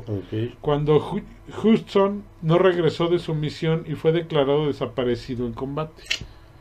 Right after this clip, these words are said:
Speaker 1: ¿Cómo crees?
Speaker 2: ¿Sí? Para terminar de completar todo este relajo,
Speaker 1: Ujú.
Speaker 2: Bruce Leringer también localizó en febrero del dos mil tres a Ann Houston Barron,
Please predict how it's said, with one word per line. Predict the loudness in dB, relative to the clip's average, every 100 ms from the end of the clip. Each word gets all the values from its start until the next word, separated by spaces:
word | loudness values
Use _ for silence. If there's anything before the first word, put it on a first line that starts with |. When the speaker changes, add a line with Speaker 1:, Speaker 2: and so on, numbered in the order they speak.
| -16
Speaker 1:
¿Cómo | -8 -6 -4 -6 -6
crees? | -4 -4 -2
Speaker 2:
¿Sí? | -2 -2 -6 -18 -20 -20 -20 -20 -20 -20 -20 -20 -2
Para | 6 6 6
terminar | 4 4 2 0 0 0
de | 0 -2
completar | 2 2 2 2 2 4 2 2
todo | 2 4 6 6
este | 4 2 2
relajo, | 2 0 -2 -6 0 2 2 -4 -18 -18 -18 -18 -12 -8
Speaker 1:
Ujú. | -4 0
Speaker 2:
Bruce | 4 4 6
Leringer | 6 4 2 2 0 -2 -12 -20 -20 -8 0
también | 2 4 4 4
localizó | 4 2 0 0 4 4
en | 4 0
febrero | 0 2 4 4
del | 2 2
dos | 2 2
mil | -2 -4
tres | -2 0 0 -2 -8
a | -4 -2 -4 -8 -14 -14 -14 -14 -12 0
Ann | 2 4 2 -4 -6 0
Houston | 2 2 0 0 4
Barron, | 6 6 4 -2